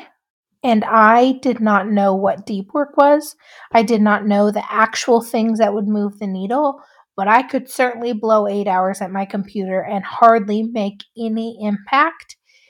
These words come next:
And now I think about, if I could go back, if I had to start a business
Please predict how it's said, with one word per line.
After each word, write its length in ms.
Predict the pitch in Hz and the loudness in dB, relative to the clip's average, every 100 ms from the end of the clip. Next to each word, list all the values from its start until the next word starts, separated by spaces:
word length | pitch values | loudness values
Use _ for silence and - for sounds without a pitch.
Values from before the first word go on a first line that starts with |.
| _ - | _ -10
And 260 | 247 240 214 | -4 -2 0
now 380 | 196 196 254 311 | 0 4 6 6
I 120 | 330 | 2
think 280 | - 311 349 | -2 -6 0
about, 360 | 320 330 302 | 4 4 4
if 140 | 269 220 | 2 -2
I 100 | 214 | -2
could 220 | - 285 | -6 -2
go 180 | 240 214 | 0 0
back, 440 | - 175 233 262 | -4 2 2 2
if 160 | 240 226 | -2 0
I 100 | 247 | 0
had 220 | 349 349 | 2 2
to 100 | 240 | 0
start 440 | 240 - 233 226 | -2 -2 2 2
a 60 | 226 | 2
business 600 | 220 220 220 214 208 | -2 -4 -4 -4 -6